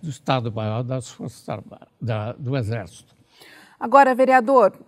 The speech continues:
Speaker 2: é, em sessenta e três, os jornais, eu queria entender o que que significava essa vinda do senhor naquela época. Em sessenta e três, os jornais colocavam o senhor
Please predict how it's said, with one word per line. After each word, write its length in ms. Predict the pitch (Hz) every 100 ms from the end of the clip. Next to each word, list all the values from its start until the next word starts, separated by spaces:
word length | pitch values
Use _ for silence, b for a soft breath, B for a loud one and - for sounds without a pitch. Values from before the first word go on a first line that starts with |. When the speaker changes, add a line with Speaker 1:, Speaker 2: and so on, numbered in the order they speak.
| -
Speaker 2:
é, 260 | 226 -
em 140 | 294 415
sessenta 540 | - 277 - 240 214
e 40 |
três, 640 | 175 226 233 214 180 - -
os 140 | - 220
jornais, 580 | 233 220 220 233 208 202
eu 80 |
queria 220 | 220 254 269
entender 580 | 269 247 240 233 240
o 40 | 233
que 120 | -
que 120 | 311
significava 1160 | - 294 277 277 - 254 - 233 233 226 185 180 -
essa 240 | 220 240
vinda 340 | 208 285 294
do 120 | 226 240
senhor 420 | - 226 214 226
naquela 480 | 220 226 226 226 185
época. 380 | 165 165 -
Em 100 | 220
sessenta 460 | 277 269 - 220 185
e 20 |
três, 460 | 175 233 226 214 185
os 100 | 196
jornais 400 | 214 208 226 247
colocavam 640 | 240 214 - 226 220 196
o 60 | 196
senhor 500 | - 190 220 226